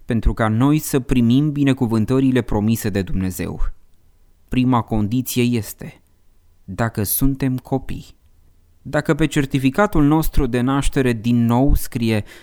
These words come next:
„răscumpărat prin credința în sângele lui Isus”, aceasta înseamnă că suntem copiii Săi și împreună moștenitori cu Isus.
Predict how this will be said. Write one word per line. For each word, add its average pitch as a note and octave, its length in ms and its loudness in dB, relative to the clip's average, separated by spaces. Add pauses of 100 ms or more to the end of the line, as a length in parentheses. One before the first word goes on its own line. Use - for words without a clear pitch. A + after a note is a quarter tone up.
(220)
„răscumpărat G#2 960 0
prin F#2+ 240 0
credința G2+ 580 0
în F2+ 100 -4
sângele F#2 520 -2
lui F2+ 140 -4
Isus”, A#2 380 -2 (340)
aceasta F3+ 420 0
înseamnă E3+ 400 2
că D3 140 0
suntem D#3+ 520 0
copiii C#3+ 520 0
Săi A#2 420 0 (140)
și - 180 -8
împreună G#2+ 500 2
moștenitori G#2 800 0
cu F#2+ 120 0
Isus. - 560 -4